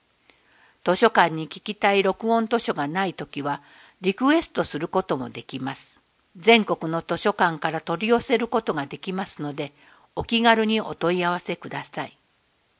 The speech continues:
お問い合わせは、大阪狭山市立図書館。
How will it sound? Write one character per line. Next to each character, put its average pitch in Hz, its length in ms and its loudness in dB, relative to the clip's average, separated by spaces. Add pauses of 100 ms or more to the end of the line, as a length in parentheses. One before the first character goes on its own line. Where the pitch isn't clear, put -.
(580)
お 175 80 -10
問 202 260 6
い 196 60 4
合 190 80 4
わ 190 80 2
せ 185 160 -2
は、 175 240 0 (340)
大 180 140 4
阪 190 340 0
狭 190 220 -2
山 190 240 0
市 185 160 -6
立 185 240 0
図 175 140 -6
書 - 180 -4
館。 139 320 -10